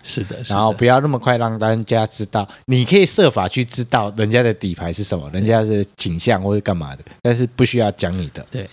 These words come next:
Speaker 1: 他也没有到，
Speaker 2: 嗯。
Speaker 1: 就是你可以小声聊，
Speaker 2: 嗯。
Speaker 1: 那你要公开的聊，因为其实我们在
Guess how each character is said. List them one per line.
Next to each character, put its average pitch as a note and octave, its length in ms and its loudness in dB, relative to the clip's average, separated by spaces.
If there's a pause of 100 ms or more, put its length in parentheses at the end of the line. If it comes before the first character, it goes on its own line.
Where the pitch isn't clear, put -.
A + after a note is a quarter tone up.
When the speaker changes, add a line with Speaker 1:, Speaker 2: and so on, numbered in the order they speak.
Speaker 1:
他 F3+ 100 4
也 F3 140 2
没 D#3 100 0
有 D#3 100 2
到， D3 260 -2
Speaker 2:
嗯。 B2 100 -14
Speaker 1:
就 E3 80 0
是 D#3 200 2 (260)
你 B2+ 100 0
可 F3 120 6
以 C#3+ 320 4
小 A2+ 200 -2
声 C3 200 2
聊， G2 520 -2
Speaker 2:
嗯。 - 0 -
Speaker 1:
那 A2+ 420 0
你 G#2+ 160 -8
要 A#2 180 -2
公 B2 220 -4
开 A#2+ 180 0
的 A2 140 -4
聊， G2 240 -8
因 D3 160 0
为 C#3+ 80 -2 (260)
其 - 120 -2
实 C#3 80 4
我 A#2+ 80 2
们 G#2+ 120 -4
在 A#2+ 320 0